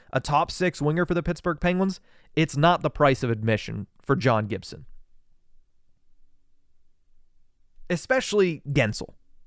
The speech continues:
He is a two-time forty goal scorer in this league,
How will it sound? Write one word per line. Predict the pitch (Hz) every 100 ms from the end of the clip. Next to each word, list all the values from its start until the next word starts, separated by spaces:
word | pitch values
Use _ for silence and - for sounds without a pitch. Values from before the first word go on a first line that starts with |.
| _ _ _ _ _ - - - -
He | 175
is | 190
a | 147
two-time | - 233 226 214 202
forty | - 160 160
goal | 135 131 127
scorer | - 123 120
in |
this | 113 -
league, | 113 110 107